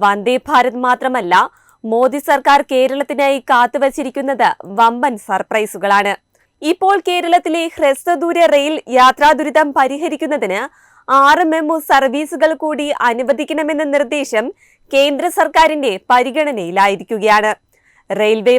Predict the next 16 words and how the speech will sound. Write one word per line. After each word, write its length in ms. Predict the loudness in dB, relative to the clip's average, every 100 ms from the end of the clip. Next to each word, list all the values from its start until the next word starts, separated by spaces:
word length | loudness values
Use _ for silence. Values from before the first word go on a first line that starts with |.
| 4
പാസഞ്ചർ 520 | 4 4 -2 0 0 0 -4
അമ്യൂണിറ്റീസ് 580 | -4 -4 -4 -6 -8 0
കമ്മിറ്റിയാണ് 640 | 0 0 -4 0 2 2 -2 -6 _ _ -8 0
നിർദ്ദേശം 560 | 2 2 -2 0 -2 -2 -2 0
റെയിൽവേ 360 | 2 0 0 -2 0
മന്ത്രി 280 | 0 0 -2 0 0
അശ്വിനി 400 | 0 -6 -4 0
വൈഷ്ണവിനും 580 | 0 0 -2 -4 -4 -4 -8 -14 _ _ -2 2
റെയിൽവേ 400 | 2 2 0 0 4
ബോർഡിനും 380 | 4 2 -4 -8 -6
സമർപ്പിച്ചിരിക്കുന്നത്. 920 | -4 -2 -2 -4 -6 -4 -2 0 2 2 0 _ _ _ _ -4
ഇതിന് 300 | 0 0 0 -2 0 0
അംഗീകാരമായാൽ 960 | 0 -2 4 4 4 4 2 2 0 -2 _ _ -6 -2
വിദ്യാർത്ഥികളുടെയും 960 | -2 4 4 4 0 0 0 -2 -2 -4 2
ജോലിക്കാരുടെയും 880 | 2 2 2 2 2 0 -4 -4 -8 -2 4
യാത്രാക്ലേശത്തിനായിരിക്കും 1300 | 4 4 2 2 -2 -4 -6 -2 0 0 -2 -6